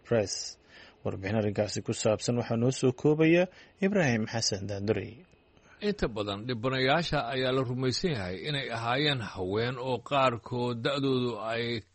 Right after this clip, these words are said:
Speaker 2: ka yaray siddeed iyo toban jir. Qaar badan oo ka mid ah inaan rakaabka ma haysanin wax nafbadbaadin ah, sida mas-uuliyiintu ay sheegeen, iyadoo mid ka mid ahna uu ku tilmaamay dhacdadaasi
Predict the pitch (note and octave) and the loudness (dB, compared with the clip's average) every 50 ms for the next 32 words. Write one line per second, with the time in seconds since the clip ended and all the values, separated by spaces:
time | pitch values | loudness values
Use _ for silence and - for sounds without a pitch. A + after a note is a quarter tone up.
0 | _ _ _ - - F3 E3+ C#3+ A#2+ G#2+ G#2 G#2 G2 - - B2+ C3 E3 D#3+ C3+ | _ _ _ -8 -4 0 2 2 2 2 2 0 0 -2 -4 -2 -2 -2 -2 -2
1 | B2+ C3+ A#2 G#2 - - G2 F#2 F#2+ F#2+ G#2+ B2 A2 - - _ _ _ _ _ | -2 -4 -4 -4 -4 -6 -6 -6 -4 -2 -2 -2 -4 -4 -10 _ _ _ _ _
2 | _ - - - _ _ - _ _ _ A#2+ B2+ B2+ B2 A#2 G2+ A#2 A#2+ C3 C3 | _ -20 -20 -20 _ _ -20 _ _ _ 2 4 4 4 2 2 0 0 0 0
3 | C3 - - B2+ C3 B2+ B2 A2+ - - - - D#3+ D#3+ D3 B2 G#2 F#2+ F#2 F2+ | -2 -4 -4 0 2 2 2 0 -4 -4 -2 -2 -2 -2 -2 -4 -6 -6 -6 -8
4 | F#2+ G#2 A2 A2+ A2+ A2 G#2+ G#2 A2+ A2+ - D#3 C#3+ C3 A2 - - B2+ D3+ D#3+ | -8 -8 -6 -4 -2 -2 -2 -2 -4 -4 0 2 2 2 0 -2 -4 -2 0 0
5 | C#3+ A#2+ G2 - - - C#2+ D2+ G2+ A2+ A2+ A2 G#2+ G#2+ G2+ F2+ D2 C2 C#2 D#2 | 0 0 -2 -4 -8 -10 -8 -8 -6 -6 -6 -6 -6 -8 -8 -8 -10 -12 -12 -10
6 | A#2+ B2 C3 C3 C3+ A#2+ - - - - - - _ _ _ _ - - B2 A#2 | -6 -2 -2 -2 -2 -2 -4 -10 -12 -14 -18 -20 _ _ _ _ -14 -10 -8 -8
7 | G#2+ - - A2 A2 G#2 G2+ A2 A2 B2 D3+ D#3+ C3+ G2+ D#2+ - - _ _ - | -8 -6 -6 -6 -6 -4 -2 -2 0 0 0 0 -2 -4 -8 -10 -14 _ _ -20
8 | - - - - _ - - - - - E3+ D3 D3 C3+ C3 B2 A#2 - C3 B2 | -20 -20 -20 -20 _ -10 -6 -4 -2 0 0 0 0 -2 -2 -4 -6 -6 -4 -4
9 | B2 C#3 D3+ C#3 - C3 A2+ A#2 C3 C3 A2+ - - A#2+ C3 C#3 D3+ A#2+ G2+ F2+ | -2 -2 -2 -2 -4 -4 -4 -4 -4 -4 -4 -4 -4 -2 -2 0 0 -2 -2 -4
10 | A1 A1 E2+ F#2+ A2 B2 B2+ B2+ A#2+ B2 C3+ C#3 B2+ - - - F3+ F3+ D#3 C3 | -8 -10 -8 -6 -4 -4 -2 -2 -2 -2 -2 -4 -6 -6 -4 0 0 0 0 0
11 | A#2+ A2 G#2+ G#2 A2 A2+ A#2 A#2 A#2 G#2 F#2 C#3 C#3 C3 B2+ B2 - - F3+ E3+ | -2 -2 -2 -2 -2 -2 -2 -2 -4 -4 -6 -6 -4 -2 -2 -4 -4 -4 -6 -4
12 | - D3 A#2 G#2 F#2 F2+ G2+ A2+ B2 B2+ A#2+ A2 G#2 - _ _ _ - _ _ | -4 -4 -6 -6 -6 -6 -4 -2 -2 -2 -2 -4 -6 -10 _ _ _ -20 _ _
13 | _ _ - - A2 G#2 D#3+ F3 E3 C#3+ B2 A2 - - C#3 | _ _ -8 -6 -4 -2 0 2 4 4 4 2 0 -2 -2